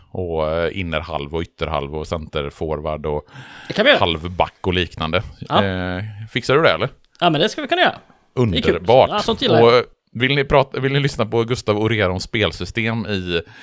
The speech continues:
Speaker 1: åtminstone fyrtiofem minuter, så bli
Speaker 2: <laughs>
Speaker 1: Patreons på patreon punkt com snedstreck mästerskapspodden.
Speaker 2: Ja.
Speaker 1: Men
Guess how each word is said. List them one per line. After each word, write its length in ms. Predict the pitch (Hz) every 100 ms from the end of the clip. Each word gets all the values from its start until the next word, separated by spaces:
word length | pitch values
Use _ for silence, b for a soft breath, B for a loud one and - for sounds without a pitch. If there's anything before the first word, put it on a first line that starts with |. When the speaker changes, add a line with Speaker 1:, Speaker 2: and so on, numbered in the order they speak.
| B B
Speaker 1:
åtminstone 560 | - - 117 107 107 107
fyrtiofem 300 | 120 117 90
minuter, 400 | 87 73 - 110
så 160 | 170 - 156
bli 220 | 92 87
Speaker 2:
<laughs> 40 | -
Speaker 1:
Patreons 640 | 87 - 101 110 107 -
på 240 | 98 90
patreon 280 | 101 90 85
punkt 180 | 85 -
com 260 | 101 180
snedstreck 360 | 170 131 127 -
mästerskapspodden. 1300 | 151 185 76 - - - - - - - 80 - 131 117 B B -
Speaker 2:
Ja. 60 | 120 175 B
Speaker 1:
Men 260 | - 165 160